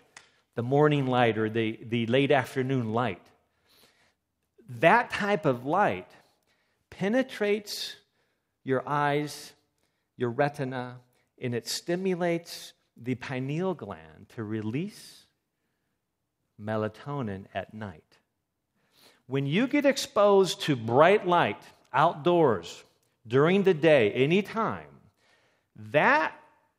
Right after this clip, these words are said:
helps your pineal gland in its ability to release that much-needed melatonin, that restorative hormone that literally helps your body heal and helps your body sleep.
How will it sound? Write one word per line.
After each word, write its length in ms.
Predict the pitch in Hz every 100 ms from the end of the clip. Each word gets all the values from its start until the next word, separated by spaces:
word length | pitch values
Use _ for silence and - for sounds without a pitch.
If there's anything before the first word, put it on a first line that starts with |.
| _ _ _
helps 520 | - - 214 247 -
your 120 | 185
pineal 540 | 165 - 151 160 277 330
gland 580 | 175 120 98 85 78 120 123 _ _ _ _
in 120 | 147
its 160 | 175 180
ability 640 | 143 151 226 262 262 208
to 120 | 175
release 540 | 160 151 151 185 226 -
that 460 | 170 165 156 143 - _ -
much-needed 840 | 135 175 262 - 185 220 220 196
melatonin, 880 | 156 170 156 151 - 240 277 156 110
that 180 | 120 151
restorative 920 | 135 - - 254 240 262 - 165 135
hormone 560 | 135 196 220 196 123
that 120 | 117 139
literally 440 | 175 220 185 151
helps 260 | 151 180 -
your 80 |
body 300 | 151 143 131
heal 720 | 120 - 254 254 139 107 127 - - -
and 120 | - 139
helps 280 | 214 -
your 60 | 185
body 280 | 160 156 131
sleep. 720 | - - - 175 330 359 -